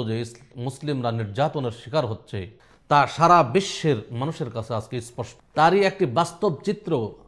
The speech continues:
আমাদের সামনে ঘটে গেল যে ইন্ডিয়ার কর্ণাটক শহরে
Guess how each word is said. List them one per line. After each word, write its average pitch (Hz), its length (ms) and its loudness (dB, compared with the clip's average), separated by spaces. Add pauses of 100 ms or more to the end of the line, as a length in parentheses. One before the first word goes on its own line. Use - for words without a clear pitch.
আমাদের 135 320 -2
সামনে 120 340 -4
ঘটে 110 260 -4
গেল 95 220 -6 (2000)
যে 131 220 -8
ইন্ডিয়ার 151 300 0
কর্ণাটক 156 500 -2
শহরে 107 400 -4